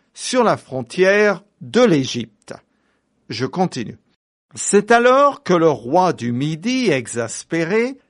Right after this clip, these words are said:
lancera une offensive contre le roi du Nord. Il mettra sur pied une grande armée,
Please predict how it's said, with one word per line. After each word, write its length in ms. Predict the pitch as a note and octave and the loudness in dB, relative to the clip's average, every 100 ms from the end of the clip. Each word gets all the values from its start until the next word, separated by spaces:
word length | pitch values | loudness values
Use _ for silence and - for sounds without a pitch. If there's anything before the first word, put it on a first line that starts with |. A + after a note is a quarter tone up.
| - | -4
lancera 760 | F3+ C#4+ C4+ - G3 C#3 E3+ A3 | 0 2 0 0 0 2 2 0
une 180 | D3+ | -2
offensive 880 | D3 D3+ - A#2+ A#2 - C3+ F3 G#2 | -2 -4 -6 -8 -8 -8 -4 -4 -8
contre 460 | - C#3+ C#3 - B2+ | -6 -6 -6 -4 -2
le 80 | A#2 | -2
roi 380 | G#2+ C#3+ G3+ | -2 2 2
du 180 | A#2+ A#2 | 0 -4
Nord. 460 | C3+ G#3+ D3 F#2+ - _ _ _ _ - | 0 2 2 0 -6 _ _ _ _ -6
Il 180 | A#3+ | -2
mettra 460 | A#3+ B3 - C4 C#4 | 0 -2 -2 -2 -2
sur 340 | - - C3+ | -4 -4 -4
pied 340 | - F3+ A3 A#3+ | -6 -2 -2 -2
une 300 | D#3+ D3 D3 | -4 -4 -4
grande 440 | A#2+ B2 A3+ A#3 | -4 0 0 2
armée, 520 | D3 A2 C3+ D#3+ B2 | 0 0 -4 -4 -6